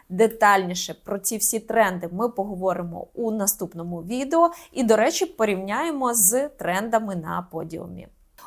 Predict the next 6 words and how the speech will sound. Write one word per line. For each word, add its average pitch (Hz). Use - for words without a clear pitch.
У 220
двадцять 285
шостому 202
році 175
мода 233
згадує 247